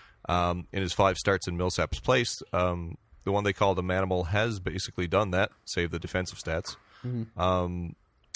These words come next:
Speaker 1: if we see those defensive stats normalize, though, we're gonna get basically the same Faried we saw get solid to mid to late round value a while ago, uh, for as long as Millsap is out. Uh, he's available in seventy percent of Yahoo leagues, eighty-five percent on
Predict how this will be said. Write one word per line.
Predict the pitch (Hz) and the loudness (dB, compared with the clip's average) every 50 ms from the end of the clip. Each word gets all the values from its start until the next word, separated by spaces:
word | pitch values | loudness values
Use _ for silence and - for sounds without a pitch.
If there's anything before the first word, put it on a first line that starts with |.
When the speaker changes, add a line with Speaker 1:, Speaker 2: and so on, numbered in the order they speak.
| - - | -4 -2
Speaker 1:
if | 101 92 - | -2 0 0
we | 98 - | -2 0
see | - 123 | 2 4
those | 117 117 110 104 90 87 - - - - _ | 4 4 4 4 0 -4 -12 -18 -20 -12 _
defensive | - 95 104 127 143 - - | 0 2 2 2 2 0 -2
stats | - - 87 87 - - | 0 0 0 0 0 -2
normalize, | 92 90 90 90 90 87 80 | -2 0 0 0 0 0 2
though, | 95 92 | 0 0
we're | 95 95 92 | 0 0 -2
gonna | 95 92 | -2 -2
get | 90 92 85 | -2 -2 0
basically | 92 90 - - 92 | 0 0 0 -2 -2
the | 87 90 | -2 -2
same | - - 90 87 87 | -2 0 -2 -2 -2
Faried | 82 - 85 87 87 90 82 | -4 -4 -2 -2 0 -2 -2
we | - 87 85 | -2 -4 -2
saw | - - 90 87 87 | 0 2 2 2 2
get | 85 95 92 - - _ _ _ _ _ - | 2 0 0 0 -2 _ _ _ _ _ -8
solid | - - 82 82 82 80 80 | -2 0 0 0 0 -2 -4
to | 85 | -4
mid | 87 87 85 82 | -2 -2 -2 -2
to | 85 | -2
late | 82 87 87 - | -2 0 -2 -2
round | - 87 85 82 80 | -2 -4 -4 -2 -2
value | 85 85 85 85 85 82 | 0 0 0 0 -2 -2
a | 82 | -2
while | 82 85 85 82 | -2 0 0 -2
ago, | 82 82 87 85 90 - - - - - - - _ _ - | -2 -2 -2 -2 -2 -2 -6 -16 -20 -20 -20 -20 _ _ -4
uh, | 85 87 85 | 0 0 0
for | 82 - 92 92 | 0 0 0 0
as | 82 90 | 2 2
long | 92 92 | 2 2
as | 87 - | 0 -2
Millsap | - 92 87 85 - 90 82 73 | -2 -2 -2 0 0 0 0 0
is | 87 80 | -2 -2
out. | 87 82 80 - _ _ _ _ | -2 -2 -2 -4 _ _ _ _
Uh, | - 85 85 82 | -2 0 0 0
he's | 90 92 92 | 0 -2 0
available | 87 95 92 92 90 90 87 | 0 2 2 2 2 0 0
in | 85 | 0
seventy | - 101 95 90 92 | 0 0 0 0 -2
percent | 82 - - 90 85 | -2 -2 -2 -2 -2
of | 82 | 0
Yahoo | 87 92 98 101 101 101 | 2 2 4 4 4 2
leagues, | 101 101 101 98 92 - - - | 2 0 -2 -2 -6 -8 -6 -4
eighty-five | 87 87 87 - - 87 85 | -4 -4 -2 0 0 0 0
percent | - - - 87 85 | -2 -4 -4 -2 -2
on | 85 85 85 | -2 -4 -6